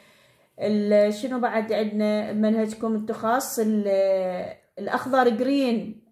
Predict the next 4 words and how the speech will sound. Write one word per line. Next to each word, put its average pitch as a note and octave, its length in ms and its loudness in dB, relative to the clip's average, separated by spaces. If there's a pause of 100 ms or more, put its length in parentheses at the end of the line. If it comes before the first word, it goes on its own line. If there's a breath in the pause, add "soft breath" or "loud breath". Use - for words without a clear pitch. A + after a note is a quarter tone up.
(360)
وهاي D#4 560 2
اللي G3+ 240 0
خاصة F#3 580 -4
بالألوان. E3 720 -6